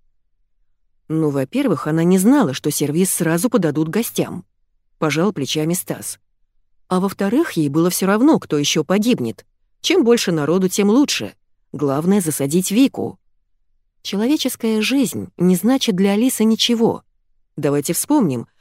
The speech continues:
как она расправилась со всеми остальными. С Ниной Супровкиной, Сергеем Прокофьевым и Валентиной. Начнём с Нины. Алисе надо, чтобы у следователя не возникло сомнений. Вика решила убить своего мужа,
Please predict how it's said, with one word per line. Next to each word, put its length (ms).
как 180
она 140
расправилась 600
со 120
всеми 320
остальными. 640
С 120
Ниной 260
Супровкиной, 920
Сергеем 500
Прокофьевым 760
и 100
Валентиной. 720
Начнём 420
с 120
Нины. 360
Алисе 460
надо, 220
чтобы 300
у 60
следователя 580
не 120
возникло 420
сомнений. 720
Вика 400
решила 360
убить 300
своего 380
мужа, 460